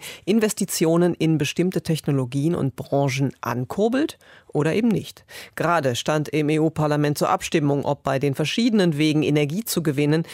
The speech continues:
neben den erneuerbaren Energien nun auch Atomkraft oder die Gaskraft als nachhaltig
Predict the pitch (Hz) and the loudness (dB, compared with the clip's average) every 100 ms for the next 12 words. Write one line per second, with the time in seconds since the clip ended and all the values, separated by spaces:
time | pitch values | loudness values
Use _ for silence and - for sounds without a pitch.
0 | - - 139 131 131 123 117 127 160 185 | -14 -4 -2 0 -2 -2 -4 -2 0 0
1 | 190 180 180 185 170 190 196 185 180 - | 0 2 2 2 2 2 4 4 4 2
2 | 151 170 - 170 - 196 247 - 196 180 | 2 2 0 -4 0 2 2 2 0 0
3 | 156 156 160 175 196 196 180 - 147 123 | 0 0 0 0 0 0 -2 -4 -4 -2
4 | 127 127 147 147 151 - 180 185 233 | -4 -2 0 0 0 0 0 0 -2